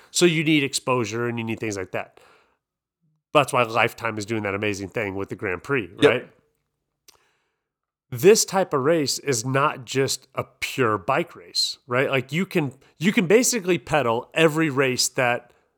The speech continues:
Speaker 1: those level of guys do
Speaker 2: Yeah.
Speaker 1: in their calendar year.
Speaker 2: Mm-hmm.
Speaker 1: But when you're carrying a bike through the jungle, like, there, it, it loses a little bit of its being a bike race only and it becoming this, like,
Speaker 2: It's an
Speaker 1: adventure.
Speaker 2: adventure, adventure race.
Speaker 1: So,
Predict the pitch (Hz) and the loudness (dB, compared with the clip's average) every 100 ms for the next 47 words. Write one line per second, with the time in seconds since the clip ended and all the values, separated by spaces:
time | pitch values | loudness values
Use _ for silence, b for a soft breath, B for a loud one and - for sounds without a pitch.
0 | _ 120 117 170 196 139 147 143 139 127 | _ -2 4 6 6 4 2 2 0 -2
1 | 123 113 117 98 110 101 98 98 _ - | 0 0 0 -4 -4 -4 -4 -8 _ -4
2 | 120 151 143 131 131 117 104 101 101 82 | 0 4 4 2 0 -2 -2 -6 -8 -12
3 | - - 165 190 202 _ _ - 190 214 | -18 -8 -4 -4 -6 _ _ 4 6 6
4 | 226 - 254 262 190 160 156 160 135 113 | 2 2 2 4 2 2 0 -2 -2 2
5 | 165 123 107 110 123 151 - 135 - _ | 2 2 -2 -2 -2 -2 -4 -6 -12 _
6 | _ _ _ _ - 170 151 160 214 190 | _ _ _ _ 0 2 4 4 6 4
7 | 196 165 131 143 139 135 131 117 123 123 | 4 4 4 4 4 2 2 0 -2 -4
8 | - - 127 123 117 113 _ 127 101 131 | -10 -2 0 2 0 -6 _ -20 -2 2
9 | 120 - 143 143 123 123 131 143 131 123 | 2 0 0 0 0 0 2 2 0 -2
10 | 117 123 117 113 110 - 107 - - 139 | -6 -4 -2 -2 -4 -4 -4 -8 -8 -6
11 | 117 165 151 160 160 190 185 233 220 110 | 2 4 4 2 0 0 0 0 2 2
12 | 90 - - - - 175 170 147 | 2 -4 -12 -6 4 6 6 2